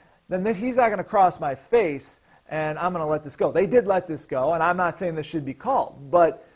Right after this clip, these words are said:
you need to be aware of it because, you know, technically that could be an encroachment. But it's an encroachment I don't think we want called just purely from a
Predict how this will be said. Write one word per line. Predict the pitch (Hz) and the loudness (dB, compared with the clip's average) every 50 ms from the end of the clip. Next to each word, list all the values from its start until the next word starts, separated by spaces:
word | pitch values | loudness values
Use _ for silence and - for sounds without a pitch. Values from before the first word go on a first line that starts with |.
| _ _ _ | _ _ _
you | 156 208 220 208 185 | -4 -4 -4 -4 -6
need | 165 185 196 202 | -6 -6 -6 -4
to | 180 165 | -4 -4
be | 139 175 170 | -2 0 0
aware | 151 147 170 233 196 190 - | 0 2 2 4 4 4 2
of | 151 135 | 2 -2
it | 139 143 139 - - | -6 -8 -8 -10 -10
because, | 156 156 - - 175 156 151 143 147 - | -10 -10 -4 -2 -2 0 0 -4 -6 -10
you | 180 165 | -10 -8
know, | 135 120 - | -8 -8 -10
technically | - - 262 269 302 302 294 196 - - 151 156 160 175 196 190 _ _ _ _ _ _ _ - | -8 -6 -2 -2 -2 -4 -4 -12 -10 -4 -4 -2 -2 -2 -6 -10 _ _ _ _ _ _ _ -4
that | 135 160 175 185 202 - - - _ | 2 4 6 6 4 2 -2 -8 _
could | - 220 208 156 | -2 -2 0 2
be | 160 160 170 | 0 0 0
an | 175 190 | -2 -4
encroachment. | 185 - - 254 254 247 - - - - - _ | -8 -2 2 2 2 2 0 -8 -16 -18 -18 _
But | - 175 170 | -2 -2 -2
it's | 180 175 - | -2 -4 -6
an | 202 | -10
encroachment | 196 185 - - 254 254 254 - 196 214 196 | -10 -10 0 2 2 2 2 -2 -10 -10 -6
I | 151 185 196 | -4 -4 -2
don't | 208 196 190 - | -2 -4 -4 -6
think | 202 202 180 | -10 -10 -8
we | - 180 | -6 -6
want | 170 165 165 156 151 - | -6 -4 -6 -6 -8 -4
called | - 175 160 156 147 | -2 0 0 0 -2
just | - 160 180 170 - - _ _ _ | -4 -8 -10 -10 -10 -18 _ _ _
purely | - - 220 214 208 190 175 151 | -12 -6 -4 -2 0 0 -2 -4
from | - - 160 151 143 143 | -6 -6 -6 -6 -6 -4
a | 139 135 135 131 | -4 -6 -6 -8